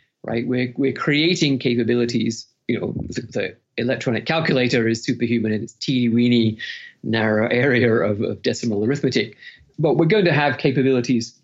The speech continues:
that are superhuman across much broader areas. And I think we're starting to see those, you know, and I think if you look at our computer vision capabilities right now, right, we just, we sort of don't,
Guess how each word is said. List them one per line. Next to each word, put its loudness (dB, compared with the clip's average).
that 0
are 0
superhuman 2
across 0
much 0
broader 4
areas. 0
And 0
I 0
think 0
we're 2
starting 0
to -8
see -6
those, 0
you 0
know, 0
and -2
I -2
think -6
if 0
you 2
look 2
at 0
our 0
computer 0
vision 2
capabilities -2
right -4
now, -6
right, -2
we 2
just, -2
we 0
sort 0
of -4
don't, 0